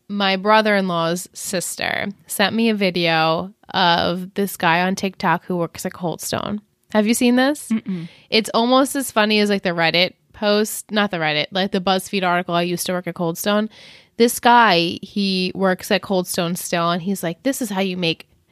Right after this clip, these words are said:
Speaker 1: cheesecake ice cream. And, like, the way he does, it's so funny. And, like, it just brought me right back because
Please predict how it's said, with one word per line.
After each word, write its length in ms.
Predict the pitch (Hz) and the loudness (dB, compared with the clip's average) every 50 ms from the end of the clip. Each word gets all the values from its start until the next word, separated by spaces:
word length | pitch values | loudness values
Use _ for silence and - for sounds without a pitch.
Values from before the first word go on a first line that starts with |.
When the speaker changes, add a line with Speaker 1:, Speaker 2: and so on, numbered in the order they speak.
| _ _ _ - | _ _ _ -4
Speaker 1:
cheesecake 400 | - 233 214 - - 240 220 - | 0 0 0 2 2 2 2 2
ice 220 | - - 175 - | 0 -2 -4 -4
cream. 140 | - 160 - | -6 -6 -4
And, 160 | - - 202 | -2 -2 0
like, 180 | 190 190 196 - | 0 -2 -2 -2
the 80 | 233 208 | -2 0
way 200 | 202 208 214 226 | 0 2 0 2
he 100 | 240 240 | 0 0
does, 140 | 220 202 - | 0 0 0
it's 160 | - 226 - | -2 -4 -4
so 300 | - - - 262 262 285 | -2 0 4 4 6 4
funny. 640 | 294 - - - 185 170 180 214 240 262 277 285 277 - | 4 0 0 2 2 2 2 2 2 2 2 2 2 0
And, 160 | 214 220 208 | 0 0 0
like, 180 | 208 208 196 | 0 -2 0
it 60 | 240 220 | 0 -2
just 200 | 208 208 202 - | -2 -2 -4 -2
brought 220 | 185 180 175 170 | 0 0 0 0
me 100 | 208 196 | 0 -2
right 200 | 185 180 180 180 | 0 0 0 0
back 340 | - 180 165 175 180 - _ - | 2 2 2 2 2 -2 _ -10
because 380 | 190 185 - 175 170 175 - | -8 -4 -2 -2 -2 -2 -4